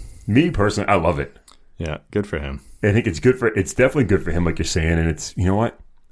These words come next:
Speaker 1: I'm for anybody who can stick it to, I'm not saying this about, like, anything personal, but I'm for, like, the employee like him who, who's been getting the shaft for the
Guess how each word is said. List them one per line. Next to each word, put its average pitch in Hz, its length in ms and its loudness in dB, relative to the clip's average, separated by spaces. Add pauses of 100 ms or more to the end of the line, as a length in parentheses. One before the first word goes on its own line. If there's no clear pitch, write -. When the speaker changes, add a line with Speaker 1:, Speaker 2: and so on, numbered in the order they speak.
(140)
Speaker 1:
I'm 110 180 2
for 107 160 0
anybody 92 440 2
who 78 60 -6
can 82 140 -2
stick - 260 -6
it - 120 -10
to, 78 460 -2 (960)
I'm 82 100 0
not 82 120 -2
saying 82 180 -2
this 76 100 -2
about, 78 260 -4
like, 76 180 -4
anything 73 220 -2
personal, 85 340 0
but 85 140 0
I'm 92 200 -2
for, 98 200 0
like, 85 240 0
the 90 60 2
employee 78 460 0
like 80 200 -2
him 73 240 0
who, 78 180 0 (180)
who's 90 200 2
been 85 240 0
getting 85 420 0 (800)
the 90 140 0
shaft 87 520 0
for 82 140 -6
the 78 180 -2